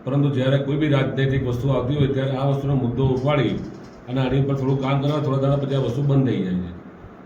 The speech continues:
અહીં જેટલા બી લોકો ઊભા છે, એમાંથી ઘણા લોકોને ખબર છે કે નડિયાદની અંદર સિત્તેરથી એંસી દારૂ જુગાર અડ્ડા ચાલે છે,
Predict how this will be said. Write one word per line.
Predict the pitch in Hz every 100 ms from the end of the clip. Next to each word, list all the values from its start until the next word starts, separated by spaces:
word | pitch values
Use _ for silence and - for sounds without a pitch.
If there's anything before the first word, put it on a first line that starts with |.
| -
અહીં | 127
જેટલા | 139 131 151
બી | 156
લોકો | 156 156 143
ઊભા | 151 160
છે, | 151
એમાંથી | 151 151
ઘણા | 123 131
લોકોને | 160 156 156
ખબર | 143 151 156
છે |
કે | 151
નડિયાદની | 135 143 147 151
અંદર | 143 135
સિત્તેરથી | 123 135 135 139
એંસી | 127 143
દારૂ | 131 135 131
જુગાર | 120 135 135
અડ્ડા | 131
ચાલે | 127 131 156
છે, | 143 120